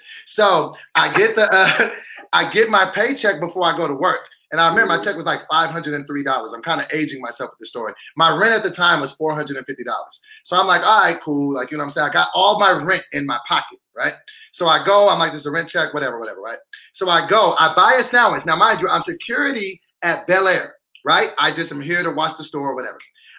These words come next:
I buy a sandwich and some chips and a soda. I pay ten dollars. They give me, like, four dollars back. And so I'm like, "Give me four lottery tickets, the, the, the scratchers. Give me four scratchers."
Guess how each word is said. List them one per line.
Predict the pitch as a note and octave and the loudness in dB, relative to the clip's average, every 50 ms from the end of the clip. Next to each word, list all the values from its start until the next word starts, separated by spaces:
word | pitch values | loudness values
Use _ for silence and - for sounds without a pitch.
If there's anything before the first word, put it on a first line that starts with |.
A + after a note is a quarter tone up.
| _ - | _ 0
I | E3 E3 F3 | 2 2 4
buy | F3+ G3+ A#3 | 2 2 4
a | B3 A#3+ | 2 2
sandwich | A3+ - - A#3+ B3 C4 B3+ F#3+ F3+ E3 - - - | 0 0 0 2 2 2 2 0 -2 -4 -6 -6 -6
and | E3 E3 | -6 -6
some | - F#3+ F3+ | -6 -8 -10
chips | - - E3 D#3+ D#3 - | -8 -6 -6 -6 -6 -8
and | D3+ C#3 | -10 -10
a | C#3+ | -10
soda. | C#3 - D#3+ C3+ G#2 - - - _ _ _ _ _ _ - | -8 -6 -6 -6 -6 -8 -14 -18 _ _ _ _ _ _ -8
I | C#3 D3 | -6 -6
pay | - F#3 G3+ G#3 | -2 -2 0 0
ten | G#3 G#3 G#3+ G#3+ G#3+ | 0 -2 -4 -2 0
dollars. | G#3 G#3 G3+ F#3+ F#3+ F#3 F3 E3+ D#3 | 2 4 4 4 2 0 0 0 0
They | E3 D3+ | 0 0
give | D3+ F3+ F3+ | 0 0 0
me, | F3+ | 2
like, | E3 D3 D3 - - _ | 0 0 -2 -4 -6 _
four | G3 G3 A3 A3 | -2 0 2 2
dollars | A3 G#3+ A3 G#3 G#3+ G3 E3 | 2 2 2 0 0 -4 -4
back. | D3 A3+ A3+ G3 C3 - - - _ _ _ _ _ _ F3+ | 0 0 0 0 -2 -4 -10 -16 _ _ _ _ _ _ -12
And | F3 | -6
so | - A3 | -4 -4
I'm | A3 A3 | -2 0
like, | G#3+ G#3 G#3 G3+ G3+ - - _ _ _ _ _ _ _ E3 | 2 2 2 0 -2 -6 -14 _ _ _ _ _ _ _ -8
"Give | E3 B3 B3+ | -6 -4 -4
me | C#4 C4+ | -2 -4
four | - - - - G#3 G3+ G#3 G#3 G#3 G3+ G3+ G3 G3 G3 F#3+ - - _ _ - | -4 -6 -2 2 2 4 6 6 4 4 4 2 2 0 -2 -6 -14 _ _ -2
lottery | A#3+ C#4 C#4 - A3 E3 D3 C#3+ | 2 2 2 4 2 -2 -4 -6
tickets, | - - - - - _ - - _ _ _ _ _ | -8 -10 -12 -12 -18 _ -20 -20 _ _ _ _ _
the, | C#3+ F#3 F#3 - | -4 -4 -2 -2
the, | D3+ F#3 F3+ - | -2 -2 -2 -2
the | F3 F3 | -4 -6
scratchers. | - - C4 B3+ A3+ - - - | -2 2 2 2 2 0 -4 -8
Give | - G#3+ | -8 -8
me | B3 B3 | -8 -8
four | - A#3 A#3+ A3+ | -2 -2 0 0
scratchers." | - - B3+ A#3+ A3+ - - - - - - | 0 0 2 2 2 0 -2 -10 -16 -20 -20